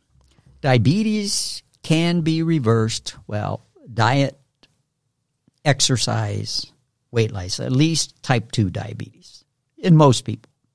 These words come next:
Now, there are types of type two'cause it's a spectrum that you're still gonna need some medicine. Some are still gonna need insulin, for instance, and they're still type two diabetics. But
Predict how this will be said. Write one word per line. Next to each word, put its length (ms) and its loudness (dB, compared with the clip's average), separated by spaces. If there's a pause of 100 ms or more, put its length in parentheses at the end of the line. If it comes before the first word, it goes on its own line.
(540)
Now, 100 -8
there 180 4
are 80 4
types 400 -2
of 100 -10
type 300 -6
two'cause 460 -10
it's 180 -2
a 80 -2
spectrum 760 -4 (600)
that 420 -4 (400)
you're 120 -10
still 220 2
gonna 180 0
need 260 -6
some 120 0
medicine. 520 -4
Some 320 0
are 160 -4
still 520 -4 (380)
gonna 220 2
need 420 0 (1300)
insulin, 480 4
for 160 -8
instance, 380 -6
and 100 -14
they're 120 -18
still 260 -4
type 300 -6
two 160 -2
diabetics. 760 -6
But 180 -8